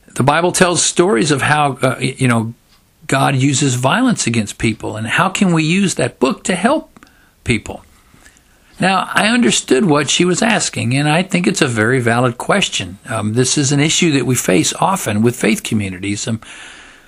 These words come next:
unfortunately, faith communities should be a safe place for victims of violence, should be a place where offenders of violence are held accountable and confronted for their behavior, but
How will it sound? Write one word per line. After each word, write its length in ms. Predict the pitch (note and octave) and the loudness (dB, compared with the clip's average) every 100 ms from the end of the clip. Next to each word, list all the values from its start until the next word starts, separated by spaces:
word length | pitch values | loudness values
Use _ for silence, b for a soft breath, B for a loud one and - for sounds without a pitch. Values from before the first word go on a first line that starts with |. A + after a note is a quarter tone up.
| - | -4
unfortunately, 760 | B2+ - E3 D3+ E3+ E3 D3+ C#3+ | -2 2 0 2 0 2 2 0
faith 340 | - D3+ D3+ | 0 0 0
communities 520 | - C#3 F3+ D#3 D3+ | -2 0 2 2 0
should 280 | - D3+ C#3 | 0 0 2
be 140 | C3+ | 2
a 60 | B2 | 2
safe 480 | - C3 C3+ C3 - | 2 2 2 0 -4
place 380 | - D3+ C3+ - | 0 0 2 -2
for 240 | - A#2+ | 0 0
victims 560 | A#2 B2 B2+ - B2 A2+ | 0 -2 -2 0 -2 0
of 100 | G#2+ | -2
violence, 720 | A2 A2+ B2+ F3 - - - b b b b b b | 0 0 0 -2 -4 -6 -10 b b b b b b
should 240 | - A#2+ | -4 0
be 120 | B2+ | 0
a 60 | A#2+ | 0
place 420 | - B2 A#2 - | 0 0 0 2
where 280 | A#2 A2+ A2 | 2 2 2
offenders 880 | - - A#2+ B2+ B2 A#2 B2+ - - b b b b _ | 0 0 0 2 4 4 2 -2 -4 b b b b _
of 140 | A#2+ | -4
violence 420 | A2+ A#2 A#2+ A#2+ A2+ | 2 2 2 0 0
are 80 | |
held 200 | G#2+ A#2 | 2 2
accountable 580 | A2 - D3+ D#3 C#3 A#2+ | 2 0 0 2 2 2
and 100 | A#2 | 2
confronted 600 | - A2 - D#3 F3 C3 | -2 -4 -2 0 0 -2
for 100 | B2+ | -2
their 140 | B2 A#2 | 0 2
behavior, 540 | A2 C3+ A#3+ D#3 D3+ | 2 0 0 2 0
but 260 | C#3 C3 | 2 -2